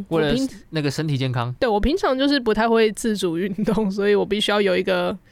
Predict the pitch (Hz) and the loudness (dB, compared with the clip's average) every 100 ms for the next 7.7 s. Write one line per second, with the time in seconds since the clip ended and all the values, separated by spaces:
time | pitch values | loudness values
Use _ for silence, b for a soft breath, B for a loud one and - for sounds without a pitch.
0 | b b - 202 214 247 196 175 202 196 | b b -6 -4 0 2 2 2 -2 0
1 | 190 180 170 202 190 190 - - 202 202 | -2 -2 -4 -4 -6 -8 -12 -14 -14 -14
2 | - - - - - - 127 123 123 - | -16 -20 -20 -20 -14 -4 -2 -2 -2 -4
3 | 110 104 104 104 104 107 - _ - - | -6 -6 -6 -6 -8 -10 -14 _ -20 -8
4 | 226 247 240 202 190 185 190 302 262 214 | -2 0 0 0 0 0 -2 -2 -2 -2
5 | 220 247 226 202 202 - 294 254 254 262 | 0 2 2 2 0 -2 -2 0 0 0
6 | 202 190 196 - - - 277 262 - - | -2 0 -4 -6 -6 0 2 2 2 2
7 | 240 277 277 - 294 262 214 | 2 0 0 -2 -4 -2 -6